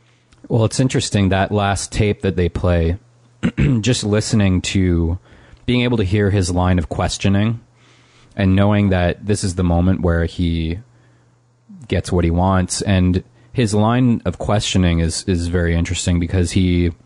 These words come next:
he kind of works him up to this confession. Like, it starts as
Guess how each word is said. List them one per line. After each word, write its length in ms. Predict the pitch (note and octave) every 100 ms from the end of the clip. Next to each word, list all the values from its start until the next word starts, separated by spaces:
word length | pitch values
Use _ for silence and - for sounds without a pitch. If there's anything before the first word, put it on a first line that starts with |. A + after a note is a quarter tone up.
| _ _ _ _ _ _ - - -
he 80 | G#2+
kind 220 | A#2+ B2
of 80 | F2
works 380 | F2 G2+ -
him 180 | G#2+ F2+
up 200 | F2+ F#2
to 120 | - F2+
this 220 | E2+ -
confession. 640 | - E2 E2+ D#2+ - D#2+
Like, 200 | E2+ F2+
it 140 | G2 -
starts 480 | - A#2 A2+ -
as 440 | G#2+ F2+ F2+ F2